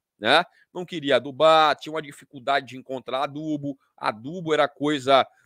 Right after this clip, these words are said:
só pra lavoura, né? Ninguém pensava, cogitava em algum dia adubar pasto, né? Então, as, os pastos eram em, em áreas mais marginais, em a, as áreas mais fracas da fazenda,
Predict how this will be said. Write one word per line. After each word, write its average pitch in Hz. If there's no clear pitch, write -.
só -
pra 127
lavoura, 151
né? 143
Ninguém 160
pensava, 151
cogitava 151
em 147
algum 147
dia 131
adubar 156
pasto, 160
né? 135
Então, 151
as, 135
os -
pastos 160
eram 170
em, 156
em 139
áreas 139
mais 127
marginais, 135
em 120
a, 117
as 113
áreas 123
mais 127
fracas 120
da 110
fazenda, 143